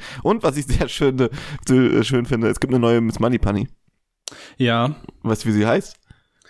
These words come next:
Speaker 2: Äh, Samantha Bond. <laughs>
Speaker 1: Bond,
Speaker 2: Sehe ich hier
Speaker 1: ja.
Speaker 2: gerade.
Speaker 1: <laughs>
Speaker 2: Aber
Speaker 1: Ach komm,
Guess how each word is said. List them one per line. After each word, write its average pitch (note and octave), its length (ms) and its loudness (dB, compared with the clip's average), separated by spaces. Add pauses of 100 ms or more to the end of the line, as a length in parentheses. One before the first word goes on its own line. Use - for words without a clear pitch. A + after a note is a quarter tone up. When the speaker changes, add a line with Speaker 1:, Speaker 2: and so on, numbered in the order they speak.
(520)
Speaker 2:
Äh, B2+ 420 2
Samantha B2+ 580 2
Bond. E3 400 0 (140)
<laughs> - 100 2
Speaker 1:
Bond, A#2 160 4
Speaker 2:
Sehe A#2+ 80 2
ich - 120 2
hier - 140 2
Speaker 1:
ja. - 60 0
Speaker 2:
gerade. - 340 0 (440)
Speaker 1:
<laughs> - 440 -10
Speaker 2:
Aber A#2+ 300 2
Speaker 1:
Ach A#2 60 4
komm, B2+ 160 2